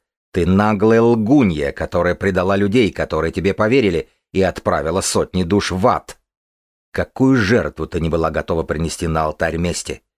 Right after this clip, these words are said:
Ты вела неправедную жизнь. Что ты принесла в этот мир, кроме несчастий?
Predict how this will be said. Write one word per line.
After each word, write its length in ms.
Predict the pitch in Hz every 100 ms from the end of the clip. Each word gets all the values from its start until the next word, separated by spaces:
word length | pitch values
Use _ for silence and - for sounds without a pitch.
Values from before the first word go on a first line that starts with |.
| _ _ _ -
Ты 80 | 98
вела 280 | 95 98
неправедную 680 | 98 104 90 78 78 85 87
жизнь. 440 | 82 113 80 65
Что 340 | - - - 131
ты 160 | 139
принесла 560 | 117 127 123 - 143 104
в 40 |
этот 280 | 85 95 -
мир, 200 | 107 101
кроме 320 | - 98 98
несчастий? 720 | 101 110 139 135 - 90 76